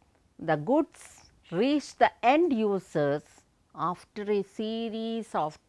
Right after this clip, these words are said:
transactions, and those who buy and store goods on a large scale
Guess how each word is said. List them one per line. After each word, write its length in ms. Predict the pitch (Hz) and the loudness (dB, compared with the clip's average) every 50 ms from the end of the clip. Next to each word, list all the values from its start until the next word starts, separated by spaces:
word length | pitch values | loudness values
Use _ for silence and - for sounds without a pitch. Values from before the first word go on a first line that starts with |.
| - _ _ _ _ _ _ _ _ | -20 _ _ _ _ _ _ _ _
transactions, 1000 | - 160 147 143 139 139 - 180 156 139 - - - 123 120 123 123 - - - - _ _ _ _ _ _ _ _ _ _ _ _ _ _ _ _ _ _ _ _ _ _ - | -6 -4 -4 -2 -4 -4 -2 -2 -2 -2 -2 -6 -10 -8 -8 -8 -10 -14 -20 -20 -20 _ _ _ _ _ _ _ _ _ _ _ _ _ _ _ _ _ _ _ _ _ _ -6
and 320 | - 165 170 165 160 151 | -4 -4 -2 -2 0 6
those 580 | 156 233 277 311 330 285 240 226 - - - - _ _ _ _ _ _ | 8 8 8 8 6 4 0 -2 -6 -10 -18 -20 _ _ _ _ _ _
who 200 | - 214 214 214 | -4 -2 -2 -2
buy 500 | 180 165 - 240 240 262 311 349 349 - - _ | -2 4 8 10 10 10 8 6 2 -2 -6 _
and 220 | - 240 247 247 226 | 0 2 2 2 0
store 480 | - - - - 285 311 339 381 403 392 - _ _ _ _ _ _ - 202 | -4 -8 -4 0 4 8 8 8 8 6 0 _ _ _ _ _ _ -10 0
goods 580 | 233 254 226 170 - - - - - - - _ _ _ _ - | 2 4 4 4 2 -4 -12 -20 -20 -20 -20 _ _ _ _ -6
on 220 | 170 175 175 175 | -4 -4 -2 -2
a 60 | 160 | -2
large 640 | 147 143 151 170 185 214 233 254 269 262 240 - - | 0 2 2 2 4 2 2 2 0 0 -2 -4 -10
scale 680 | - - - - _ 262 269 269 226 175 160 170 208 | -20 -20 -20 -12 _ -4 -2 0 0 0 0 -2 -4